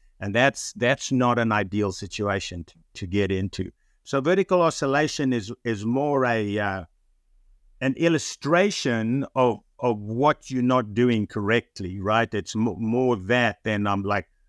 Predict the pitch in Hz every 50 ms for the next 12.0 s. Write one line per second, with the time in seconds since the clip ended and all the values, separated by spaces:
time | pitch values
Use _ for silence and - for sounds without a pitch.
0 | _ _ - 101 110 127 123 135 139 143 135 131 131 135 120 92 87 120 127 127
1 | 120 - - - 104 101 107 117 117 110 - 117 110 107 107 104 101 95 107 104
2 | 98 98 - 101 101 98 92 - - 101 101 104 104 95 - - 90 90 92 98
3 | 98 101 98 101 92 90 98 113 117 127 113 120 110 110 107 - - 110 107 107
4 | - - 110 98 98 98 - - - - 117 117 131 147 151 147 - 135 131 135
5 | 139 151 143 135 123 104 95 95 101 113 117 - - _ _ _ _ _ _ _
6 | _ - 120 107 - 113 110 110 104 104 117 123 127 131 131 131 123 117 117 110
7 | 101 110 107 104 104 110 104 - - 117 113 104 107 107 107 113 127 143 147 143
8 | 127 110 98 - - 87 101 101 95 95 95 95 _ _ _ - 107 104 95 90
9 | 87 - _ _ _ - _ _ _ _ - 120 123 127 113 127 117 117 113 -
10 | - 120 110 113 117 117 - - 117 101 104 104 - 110 110 101 110 104 101 98
11 | - - - - _ - 147 160 170 165 - - - 113 95 92 98 113 160